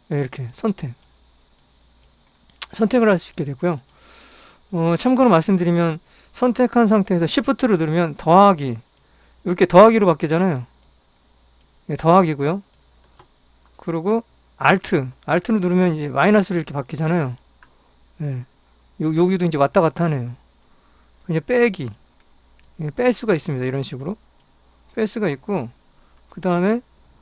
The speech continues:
어, 이렇게 시프트하고 알트하고 동시에 누르면 이게 교집합입니다. 이렇게. 네, 이렇게. 예. 요런, 요런 식으로.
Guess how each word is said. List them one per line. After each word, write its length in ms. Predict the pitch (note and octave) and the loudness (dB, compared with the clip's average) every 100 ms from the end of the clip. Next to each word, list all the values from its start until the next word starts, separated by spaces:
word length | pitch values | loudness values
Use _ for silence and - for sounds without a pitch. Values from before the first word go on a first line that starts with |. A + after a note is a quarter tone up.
| _ _ _ _ - | _ _ _ _ -8
어, 160 | D#3 | -4
이렇게 380 | D#3 - D#3 C#3+ - _ - _ _ _ _ _ | -4 -4 -4 -4 -10 _ -20 _ _ _ _ _
시프트하고 600 | - C#4 - C4+ A#3+ G3+ | -10 -8 -4 -2 2 4
알트하고 440 | C3 E3+ - G#3 E3+ | 4 4 2 0 0
동시에 320 | G#3+ A3+ A#3+ | 2 4 6
누르면 420 | G3 D#3 E3+ A#3 - _ _ _ _ _ - | 4 2 2 0 -2 _ _ _ _ _ -6
이게 80 | E3+ | -6
교집합입니다. 840 | - G#3 G#3+ G#3 D#3+ C#3 A#2 B2 _ - | 0 0 2 -2 -2 -4 -8 -14 _ -10
이렇게. 340 | D3+ - C3 - _ _ _ _ _ _ _ _ _ _ _ _ _ _ | -10 -10 -14 -14 _ _ _ _ _ _ _ _ _ _ _ _ _ _
네, 80 | D3 | -4
이렇게. 340 | D#3 - C3 G#2+ _ _ D3 | -4 -4 -10 -14 _ _ -8
예. 260 | C#3+ C3 B2+ _ _ _ _ D4+ | -6 -6 -12 _ _ _ _ -18
요런, 180 | E3 D3+ | -10 -6
요런 180 | D#3 D#3 | -4 -4
식으로. 300 | D3 D#3 | -6 -10